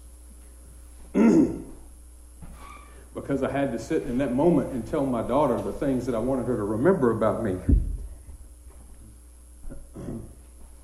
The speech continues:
And, uh, I had to make sure that she didn't live her life living in a, looking in the rearview mirror about her dad. And I,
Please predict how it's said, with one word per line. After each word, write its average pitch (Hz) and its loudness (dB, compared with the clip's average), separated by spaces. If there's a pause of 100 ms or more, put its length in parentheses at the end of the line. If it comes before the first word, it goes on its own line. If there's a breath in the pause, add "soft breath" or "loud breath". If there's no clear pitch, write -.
(920)
And, 101 -12
uh, 90 -10 (560)
I 110 -12
had 117 -6
to 117 -4
make 113 -6
sure 113 -6
that 98 -10
she 110 -10
didn't 104 -10
live 104 -12
her 101 -10
life 98 -10 (260)
living 101 -10
in 95 -14
a, 87 -16
looking 117 -12
in 95 -16
the 92 -16
rearview 92 -10
mirror 92 -14
about 87 -12
her 85 -12
dad. 85 -14 (2000)
And 101 -12
I, 101 -8